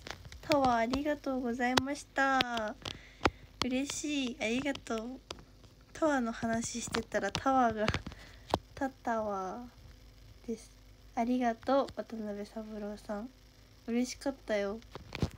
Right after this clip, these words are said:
レッスン頑張れてよかった。ありがとう、タワーくれて。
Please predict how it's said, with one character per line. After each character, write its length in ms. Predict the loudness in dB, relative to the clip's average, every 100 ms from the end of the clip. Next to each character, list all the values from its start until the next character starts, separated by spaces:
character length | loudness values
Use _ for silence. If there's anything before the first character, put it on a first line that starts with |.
| -16 -20 -16 -16 -18 -20 -20 -16 -16 -16 -20 -18 -2
レ 100 | 0
ッ 40 |
ス 240 | 0 -2 -4
ン 240 | -2 -4 -10 -20 -8 6
頑 220 | 8 12
張 140 | 12
れ 100 | 12
て 140 | 6 0
よ 80 |
か 140 | 2 -2
っ 40 | -2
た。 120 | -6 -6 -16 -20 -20 -10
あ 60 | 0
り 100 | 2
が 160 | 2 0
と 380 | 4 4 4 0
う、 60 |
タ 140 | 0 2
ワ 100 | 0
ー 40 |
く 120 | -2 -4
れ 140 | -6
て。 240 | -6 -8